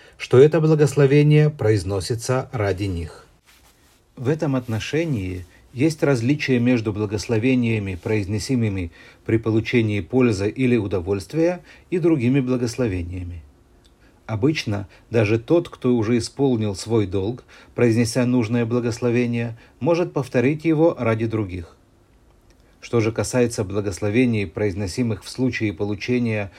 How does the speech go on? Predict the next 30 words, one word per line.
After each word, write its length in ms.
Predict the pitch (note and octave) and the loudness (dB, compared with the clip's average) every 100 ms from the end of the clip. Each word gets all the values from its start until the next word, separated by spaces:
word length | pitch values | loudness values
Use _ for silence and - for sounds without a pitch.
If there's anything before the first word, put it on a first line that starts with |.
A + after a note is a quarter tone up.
| - - | -20 -10
удовольствия 920 | A#2 A2 G2+ A#2+ A#2 - G2+ G2 F#2+ - _ | -4 2 2 4 2 0 -4 -2 -2 -6 _
или 200 | C#3 B2 | 2 2
пользы, 600 | A2+ A#2+ D3 D3+ D#3 D#3+ - - - | 2 2 2 2 -2 -4 -10 -20 -4
то 120 | C3+ | 2
здесь 300 | A#2 D#3 F3+ | 4 4 2
это 260 | - C#3 C3 | 0 -2 0
невозможно. 720 | B2 A#2+ G#2+ G2+ F2 E2 E2+ - _ _ _ _ _ | 0 2 0 -2 -6 -6 -12 -14 _ _ _ _ _
Тот, 200 | E3 F3 | 0 0
кто 180 | - C#3 | 0 0
уже 200 | B2+ C3 | 2 0
произнёс 560 | A2+ B2 A#2 A#2+ B2+ G#2 | 0 2 2 4 2 2
благословение 800 | G2+ G2+ G2+ A2+ G#2 A#2+ G#2 G2 | -2 -2 -2 -2 0 0 0 -2
за 160 | G2+ | -2
себя, 460 | A#2 C3+ B2 F#3 F#3 - - - | -4 -2 0 0 -2 -12 -20 -8
не 120 | B2+ D3 | 0 2
может 340 | F#3 E3 E3+ | 2 0 -2
сказать 480 | - B2 G#2+ B2+ C3 | 0 0 2 0 0
его 200 | A2 F#2+ | -2 -2
для 160 | F#2+ | -2
других. 540 | G2+ G#2 F#2 F2 E2 - _ _ | -4 -2 -4 -6 -10 -16 _ _
Трактат 440 | - F2+ - A#2+ A#2 | -10 -8 -4 -4 -2
Рош 180 | G#2+ - | -4 -4
ха-Шана, 460 | D#2+ F#2 C3 E3+ | -8 -6 -4 -6
двадцать 420 | B2 G2 A2+ A#2 B2+ | -6 -4 -4 -4 -6
девятый 400 | A2+ F#2+ E2+ G2 | -4 -4 -4 -6
лист. 260 | D#2+ - _ - - _ _ _ _ _ - - - | -8 -10 _ -20 -20 _ _ _ _ _ -20 -16 -4
Раши 340 | G2+ B2 - | 0 0 0
объясняет, 800 | A2 G2 F2+ - A2+ F#2+ E2 - - - | -2 -2 -6 -2 -2 -2 -6 -12 -20 -20
что 200 | - B2 | -6 -2
различие 720 | G#2+ F#2 B2 B2+ - A#2 G#2 | 0 0 0 0 0 2 2